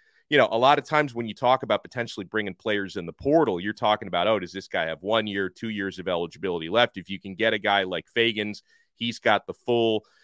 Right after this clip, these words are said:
gamut of eligibility left to go. And another part of this, if you're playing the long game, and Miami often does play that long game,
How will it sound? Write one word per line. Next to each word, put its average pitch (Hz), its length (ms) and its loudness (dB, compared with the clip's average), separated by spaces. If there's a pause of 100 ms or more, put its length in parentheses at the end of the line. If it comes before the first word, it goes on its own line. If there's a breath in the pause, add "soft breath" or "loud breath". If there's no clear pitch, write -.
(140 soft breath)
gamut 110 400 2
of 101 140 -4
eligibility 101 600 -2
left 92 300 -2
to 95 80 -12
go. 127 500 2
And 104 280 0
another 107 340 0
part 120 260 2
of 110 120 -2
this, 113 240 -2
if - 120 -14
you're 104 80 -6
playing 143 360 -2
the 113 80 -2
long 127 400 2
game, 98 400 -4 (320)
and 101 160 -4
Miami 117 400 0
often 107 340 2
does 113 240 0
play 98 240 -2
that 95 180 0
long 113 320 0
game, 98 320 -6